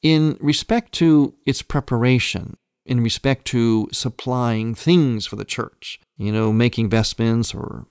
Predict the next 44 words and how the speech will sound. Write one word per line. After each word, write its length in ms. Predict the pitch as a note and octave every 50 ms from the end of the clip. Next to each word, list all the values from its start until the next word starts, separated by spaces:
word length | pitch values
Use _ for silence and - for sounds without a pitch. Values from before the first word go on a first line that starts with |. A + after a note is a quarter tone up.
| _ _
repairing 560 | - G#2 G#2+ - - B2 A#2 A2 G#2 G#2+ A2 G2
vestments, 640 | G#2+ G#2+ G#2 - - - A2 A2 G#2+ G#2+ G2+ -
making 260 | - G#2+ - - G#2+ G#2+
sure 420 | - - - G#2+ G#2 G#2 G#2+ G#2
that 120 | G2 G2+
everything, 580 | G2+ G#2+ G#2+ A2+ G#2+ - - G#2 A2 A2 A2+ G#2+ - - - -
the 100 | - B2
bread 220 | G#2+ - A#2+ A2+ A2
is 160 | A2+ G2+ -
made, 420 | G#2+ G#2+ A2 G#2+ A2 A2+ A2+ G#2+
the, 140 | F#2 F#2+ F#2 - - - -
the 100 | - G2+
things 360 | - - C3 B2+ B2 B2+ G#2+
of 140 | B2 A#2+ G2+
the 100 | F2+ A#2
liturgy 520 | G#2+ G#2+ B2 A#2+ A#2 A#2 A2+ G2+ A#2 A#2 A#2+
and 80 | A#2
of 60 | A2
the 80 | G2+ A2+
church 540 | - - - - A2 A2+ A#2 A#2 G#2 - -
are 80 | A2
kept 300 | - - - A#2 - _
clean 400 | - - - B2 B2+ B2 B2+ B2
and 120 | A#2 G#2 G#2
in 140 | G#2 G#2 G2+
place. 480 | - - G#2+ G#2+ A2 A2+ - - - - _
So 200 | - - - D#3
women 400 | D#3+ G#3 C4+ D4 D#4+ C#4+ A3+ - - _ -
oftentimes 520 | - F3 F#3 - G3 F3 F3+ F3 D#3+ C#3+
are 40 | C#3+
very 280 | C3+ D#3 F3+ F#3+ F#3+
busy 720 | E3+ C3+ A#2+ B2+ F#3 B3+ C4+ F3+ C3+ A#2 A2 G2 G#2+ C3 A#2+ _ _ _
in 240 | - D3 E3+ G3 G3+
and 120 | G3 F#3+ F3+
about 480 | E3 D3+ D3 C3+ C3 B2+ C3 B2+ - -
the 180 | - A#2+ B2 B2+
church 420 | B2+ - - A#2 A2 G2+ - -
itself, 500 | G#2+ - - - E3 D#3+ C3 A2 G2+ -
and 80 | - A#2
that's 220 | C3+ E3+ F3+ -
a 60 | G#3 E3+
very 460 | C3 A2+ C3+ D#3 G3 A3 G#3+ F#3+ F3+
significant 920 | - - - D3 C#3 B2+ A#2+ A2+ - A2+ - - - - C3 C3+ C3+ C3+ - _ _ _ _ _ -
role. 600 | A2 A2 A2+ C3+ F#3+ B3 A3 C3 - - - -